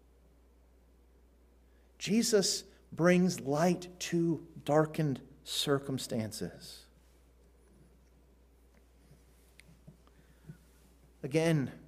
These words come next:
there is such a hope that we are not like we once were. Look at verse three and four of verse, of chapter four. "Even if our gospel is veiled, it is veiled to those who are perishing." Why are they perishing?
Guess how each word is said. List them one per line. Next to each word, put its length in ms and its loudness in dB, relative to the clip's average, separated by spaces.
there 140 6
is 140 2
such 380 4
a 80 2
hope 440 2
that 100 2
we 180 4
are 140 4
not 420 2
like 320 2
we 100 0
once 400 -4
were. 320 -2
Look 140 -6
at 60 2
verse 300 0
three 260 0
and 100 -2
four 280 0
of 60 -6
verse, 260 -6
of 160 -6
chapter 300 -4
four. 260 -8
"Even 240 8
if 100 6
our 80 10
gospel 480 6
is 100 0
veiled, 360 4
it 80 0
is 100 0
veiled 380 4
to 100 -2
those 300 6
who 120 2
are 60 4
perishing." 560 0
Why 160 2
are 80 0
they 120 -4
perishing? 560 -2